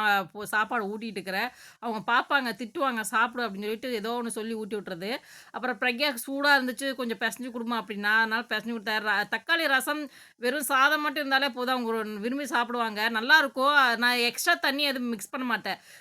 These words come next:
கொஞ்சம் தண்ணி ஊத்தி வேக வைப்பேன். அதே தண்ணி தான். புளி கூட சேர்த்த மாட்டேன். அதனால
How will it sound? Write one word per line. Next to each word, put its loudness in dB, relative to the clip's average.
கொஞ்சம் -2
தண்ணி 2
ஊத்தி -4
வேக 4
வைப்பேன். 2
அதே 2
தண்ணி -2
தான். 2
புளி -4
கூட 2
சேர்த்த 0
மாட்டேன். 0
அதனால 4